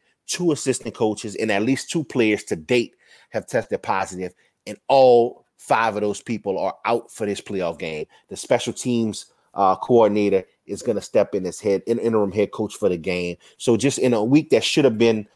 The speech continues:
full of excitement for Cleveland, they gotta go back to Pittsburgh, a, a division rival, and they gotta do it without their head coach and some of their key players. So that's why the Browns are my lose. Even when they win, they losing. <laughs>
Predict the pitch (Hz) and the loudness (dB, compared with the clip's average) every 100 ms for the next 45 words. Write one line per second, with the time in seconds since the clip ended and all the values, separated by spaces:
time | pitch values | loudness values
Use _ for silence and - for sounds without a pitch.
0 | _ _ 156 127 110 - 127 104 104 110 | _ _ 4 4 4 2 2 2 -2 -4
1 | - 120 104 104 107 104 101 92 82 107 | -2 -2 0 -2 0 2 2 0 2 2
2 | - 143 - 113 104 98 92 90 90 95 | 2 -4 -2 -2 -2 -4 -4 -6 -8 -6
3 | 98 90 104 98 90 92 85 87 _ _ | -6 -6 -4 0 0 0 -4 -10 _ _
4 | - 101 95 87 104 101 90 85 92 101 | -2 2 2 2 4 6 4 2 0 0
5 | 95 - 95 92 - _ _ - 101 - | -2 -2 -6 -6 -12 _ _ -12 -4 -2
6 | 101 90 82 - 104 - 104 95 80 - | 0 -2 -8 -12 -14 -10 -4 -4 -6 -12
7 | - _ _ - 92 90 85 _ _ - | -20 _ _ -4 -2 -2 -8 _ _ -4
8 | 95 - 90 82 85 80 - 78 73 76 | -4 0 0 0 0 -2 -2 -6 -6 -6
9 | 85 98 98 92 87 76 90 80 73 69 | -2 0 2 2 0 -2 -4 -4 -8 -10
10 | 67 - - _ _ _ | -12 -14 -16 _ _ _